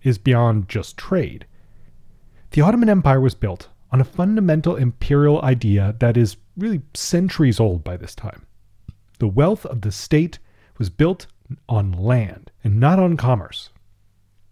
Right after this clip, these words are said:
Now, technically, as in many empires, all the land belonged to the leader, the Sultan in this case, and the Sultan hands out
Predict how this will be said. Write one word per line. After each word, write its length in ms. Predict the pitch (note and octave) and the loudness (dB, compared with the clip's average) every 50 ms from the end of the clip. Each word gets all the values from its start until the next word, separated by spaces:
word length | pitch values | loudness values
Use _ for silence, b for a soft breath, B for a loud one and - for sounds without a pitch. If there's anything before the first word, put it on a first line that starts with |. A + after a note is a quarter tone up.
| _ _ _ _ _ _ - - - - - | _ _ _ _ _ _ -20 -20 -20 -8 -2
Now, 160 | - D3 C#3 C#3 | 2 2 2 4
technically, 500 | - E3 F3 - - C3+ - C3 D#3 D#3+ | 2 0 0 0 0 -2 0 0 -2 0
as 120 | A#2 G2 | 0 -2
in 120 | G#2+ G2+ | -2 -2
many 240 | G#2 A#2 B2+ B2 G#2+ | 0 0 2 2 2
empires, 520 | G#2 G2 G2 - G2 G2 G#2+ C3 E3 - - B B B B B B B | 2 0 -2 -4 -6 -6 -6 -6 -8 -10 -14 B B B B B B B
all 240 | B C#3 D#3+ F#3+ G#3+ | B 2 4 4 4
the 60 | A3 | 2
land 440 | A3+ G3 E3+ D3 C#3 C#3+ D3+ D#3+ C#3 b b b b | 2 2 4 4 4 4 2 0 -2 b b b b
belonged 460 | D3+ C3 A2 G#2+ G#2 G#2 G#2+ A2+ - | 0 0 2 2 2 2 0 0 0
to 100 | C#3+ C#3+ | -2 -2
the 60 | D#3+ | -2
leader, 300 | F#3+ A3 F#3 A#2 F2+ F2 | 0 0 0 0 0 -2
the 100 | F#2 G#2 | -4 -4
Sultan 400 | - - F3 D3 - - A2 F2+ | -2 0 0 0 0 -2 -4 -4
in 120 | F2 E2 | -4 -6
this 180 | E2 - - - | -8 -10 -14 -16
case, 400 | - - - - E2+ - - - _ b b b b b b b | -16 -16 -16 -16 -18 -20 -20 -20 _ b b b b b b b
and 300 | B2 A2 A#2 D3 E3+ D#3+ | 0 2 2 2 2 0
the 120 | C3 A#2+ | -2 -2
Sultan 360 | - - G#2+ G2 F#2 - F#3 F3+ | -4 -2 -4 -6 -4 -2 -2 0
hands 300 | A2 G#2 C3 C#3 C#3 B2+ | 2 2 2 2 4 2
out 300 | A#2+ B2 C3+ C3 - | 2 0 0 -2 -6